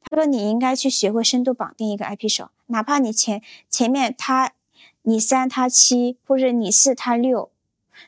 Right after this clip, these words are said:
但你长期跟她绑定的话，你的营收是固定的，你每个月都的营收都是固定的，然后你再学会绑定二三四五，这样去绑定，你的现金流就非，管得非常多。他，他那个老师是做少儿英语的，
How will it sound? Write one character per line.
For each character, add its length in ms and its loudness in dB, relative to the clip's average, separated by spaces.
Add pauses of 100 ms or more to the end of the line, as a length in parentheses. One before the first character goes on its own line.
但 180 2
你 140 -4 (160)
长 340 2
期 180 2
跟 160 0
她 160 0
绑 300 -4
定 160 0
的 100 0
话， 300 -4 (440)
你 100 2
的 280 2
营 180 0
收 160 2
是 160 -2
固 200 -2
定 200 0
的， 60 -2
你 100 0
每 160 0
个 140 -2
月 140 0
都 100 0
的 80 0
营 160 -4
收 140 -2
都 100 0
是 80 0
固 160 -2
定 160 -2
的， 100 -6
然 120 -2
后 100 0
你 100 0
再 160 2
学 200 -2
会 120 0
绑 220 -6
定 180 -4 (200)
二 180 0
三 200 0
四 220 2
五， 280 -6 (520)
这 120 -2
样 100 0
去 160 2
绑 240 -4
定， 260 -2
你 60 0
的 180 0
现 240 2
金 160 2
流 140 0
就 100 2
非， 300 0
管 220 -2
得 100 -4
非 160 -2
常 260 -6
多。 220 -18 (480)
他， 180 0 (140)
他 140 0
那 120 2
个 100 0
老 140 2
师 140 -2
是 160 0
做 340 0
少 380 0
儿 160 2
英 220 0
语 40 -4
的， 200 -6